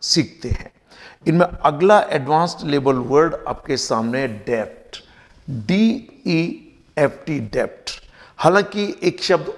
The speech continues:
और होता है डीईएफ़टी, डाफ्ट, पर इसका मीनिंग बिल्कुल अलग तरीके से है। यहाँ पर डेप्ट का मीनिंग है skillful and clever at doing something। कोई भी काम को करने में जो बहुत स्किलफुल है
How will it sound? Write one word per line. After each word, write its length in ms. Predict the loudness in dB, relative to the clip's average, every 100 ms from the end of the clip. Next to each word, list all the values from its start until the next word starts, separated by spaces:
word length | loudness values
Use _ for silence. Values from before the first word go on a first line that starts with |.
| -2
और 240 | 4 4
होता 340 | 2 -6 -2 -4
है 140 | -4 -10 -20 -20 _ _ _ _ _ _ _ -12
डीईएफ़टी, 680 | -4 -2 0 2 2 0 -4
डाफ्ट, 680 | 0 -2 -4 -14 -14 -14 -16 -20 -20 -20 -20 -20 _ _ _ -20 _ -6 2
पर 100 | 2
इसका 200 | 2 0
मीनिंग 320 | 0 -2 -2
बिल्कुल 400 | -4 -2 -4 0
अलग 280 | 2 2 2
तरीके 320 | 0 0 -4
से 160 | -4 -4
है। 340 | -4 -6 -6 -20 -20 -20 -20 -8
यहाँ 180 | -2 0
पर 160 | 2 0
डेप्ट 380 | 2 0 0 2
का 140 | 2
मीनिंग 340 | 2 -2 -2
है 300 | -2 -2 -6
skillful 680 | -4 -4 0 0 2 2 0 0 -14 _ _ _ _ 2
and 140 | 2 0 4
clever 320 | 4 6 4
at 220 | 2 -4 -4
doing 260 | -2 -2
something। 520 | -4 0 0 -2 -6 -12 -14 _ _ 2
कोई 120 | 2
भी 120 | 4
काम 280 | 4 2 2
को 120 | -2
करने 300 | 0 0 0
में 80 | 0
जो 100 | 0
बहुत 180 | 0 0
स्किलफुल 640 | -4 -4 -6 -6 -2 0
है 120 | 0